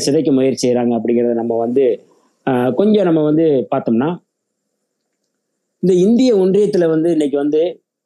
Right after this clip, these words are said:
ரொம்ப, ஆ, பாரதிய ஜனதா கட்சி வந்ததுக்கு அப்புறம் ஆட்சிக்கு வந்த பிறகு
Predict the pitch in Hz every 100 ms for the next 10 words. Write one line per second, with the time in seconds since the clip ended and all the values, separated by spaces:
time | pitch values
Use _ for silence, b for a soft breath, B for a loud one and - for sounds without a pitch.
0 | _ 151 170 180 147 117 95 - _ _
1 | _ 127 123 110 151 165 170 147 139 131
2 | 123 - 127 135 147 135 120 131 127 143
3 | 156 131 123 123 113 117 185